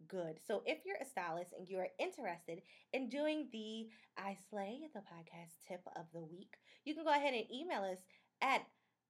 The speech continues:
I slay dot podcast at gmail dot com.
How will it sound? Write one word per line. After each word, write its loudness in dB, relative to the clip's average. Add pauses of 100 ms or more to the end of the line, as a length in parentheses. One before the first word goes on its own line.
(540)
I 4 (160)
slay -2 (440)
dot 2
podcast 0
at -6
gmail -6
dot -6
com. -6